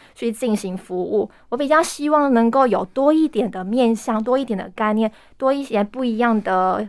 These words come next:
创意跟思考想法，带给我身边或者更多有需要健康照护的朋友。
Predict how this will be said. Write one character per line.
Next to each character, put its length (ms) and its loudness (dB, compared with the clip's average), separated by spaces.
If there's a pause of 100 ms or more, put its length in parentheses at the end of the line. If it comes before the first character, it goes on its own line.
创 240 -4
意 120 -2
跟 180 2
思 220 -4
考 180 -12
想 300 -8
法， 180 -12
带 220 0
给 200 -6 (360)
我 180 0
身 260 0
边 280 2
或 180 2
者 80 2
更 320 2
多 300 4
有 120 -2
需 340 -10
要 180 2
健 240 -2
康 200 -4
照 200 -4
护 120 -10
的 140 -12
朋 340 -18
友。 160 -14